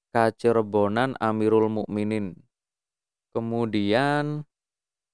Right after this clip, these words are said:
sekarang sultannya adalah Sultan Cereb-, Kacerebonan sembilan, Pangeran Raja Abdul Ghani Natadiningrat Dekarangga. Bertakhta dari tahun sembilan tujuh, mungkin sampai sekarang.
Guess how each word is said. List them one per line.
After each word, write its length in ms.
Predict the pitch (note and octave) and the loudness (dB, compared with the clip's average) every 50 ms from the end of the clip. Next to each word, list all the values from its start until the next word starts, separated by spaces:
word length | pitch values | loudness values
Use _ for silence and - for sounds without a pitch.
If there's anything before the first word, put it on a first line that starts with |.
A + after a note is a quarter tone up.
| _ _ _ _ _ - | _ _ _ _ _ -20
sekarang 720 | - - _ - B2 A#2+ B2 C3 C#3+ D#3 E3 F3 F3 F3 - _ _ _ _ _ _ _ _ _ | -20 -10 _ 0 2 2 4 4 4 2 2 0 -4 -8 -10 _ _ _ _ _ _ _ _ _
sultannya 640 | - B2+ B2 A#2 B2 B2 C3 B2 B2 B2+ C#3 - - | -4 -2 2 2 2 2 2 0 -2 -2 -2 -4 -2
adalah 880 | - A#2 A#2+ A#2 G#2 G#2 G2 F2+ F2 F2 F2+ F#2 G#2+ C#3+ E3 D3+ - _ _ _ _ _ _ _ _ _ _ _ _ _ _ _ _ _ _ _ _ | -2 0 0 0 0 0 0 -2 -2 -2 -2 -2 -2 -2 -2 -6 -12 _ _ _ _ _ _ _ _ _ _ _ _ _ _ _ _ _ _ _ _
Sultan 500 | - - C3 B2+ A#2+ - C#3 C3+ C3+ C3 - | -2 0 0 0 2 2 2 2 2 2 0
Cereb-, 320 | - C3 C3 B2 A2+ G2 - | 0 2 2 0 -2 -4 -2
Kacerebonan 720 | - A#2+ A#2 - B2+ B2 A#2+ A2+ A2 A2 A2+ A2+ A2 - | 0 2 2 4 4 2 4 4 4 4 4 2 -2 -4
sembilan, 480 | A#2+ A2+ G#2+ G2+ G2+ G#2 G#2+ B2 D3 - _ | -4 -4 -2 0 2 2 2 0 -2 -6 _
Pangeran 400 | - A#2 A#2 A#2 A#2 A2+ B2 B2 | -2 -2 0 0 0 0 0 0
Raja 400 | B2 A#2+ A#2+ A#2 A2+ A2+ C3+ - | 0 2 2 2 2 2 0 0
Abdul 240 | B2 A2+ G#2+ A2 G#2+ | -2 -2 -2 -2 0
Ghani 320 | G#2 A2 G#2 A2 A#2+ A#2+ | 2 2 0 0 0 -4
Natadiningrat 640 | A#2+ A#2 - A#2+ A2+ G#2+ G#2 G2+ G2+ G2 G#2 B2 B2+ - - | -4 -2 -2 -2 -2 -2 -2 -4 -4 -2 0 0 0 -2 -2
Dekarangga. 960 | A2 A2+ G#2 - - G#2+ G#2 G#2 G2+ G#2+ G#2 G2+ G2+ G2 G#2 G#2 F2+ D#2 - _ _ _ _ _ _ _ _ _ _ _ _ _ _ _ _ _ _ _ _ | -2 -2 -2 -2 -2 0 0 0 2 0 -2 -2 -2 0 0 0 0 0 -4 _ _ _ _ _ _ _ _ _ _ _ _ _ _ _ _ _ _ _ _
Bertakhta 560 | - G#2 G#2 - A2+ A2+ - _ - C#3 C3+ | -6 -6 -2 0 0 0 0 _ -2 -2 0
dari 480 | A#2+ A2 G#2 G2+ G2+ G#2 A#2+ C3+ C#3+ - | 0 2 2 2 2 2 0 -2 -2 0
tahun 280 | - A#2+ A#2+ B2+ C3 | 0 0 0 0 0
sembilan 320 | B2 - A#2 G#2+ G#2 G2 G2+ | -4 -6 -4 -2 -2 -2 0
tujuh, 600 | A#2 A#2 G#2+ G#2+ A2+ G#2 F#2+ F2+ - _ _ - | 0 -2 0 0 0 0 -2 -2 -6 _ _ -14
mungkin 240 | A#2 A2+ C#3 C3+ C3+ | -4 0 0 0 2
sampai 240 | C3 B2+ A#2 A2+ G#2 | 0 0 0 0 -2
sekarang. 400 | - - G2+ G2 F2+ F#2 F2 F2+ | -2 -2 -2 -2 -2 -2 -6 -10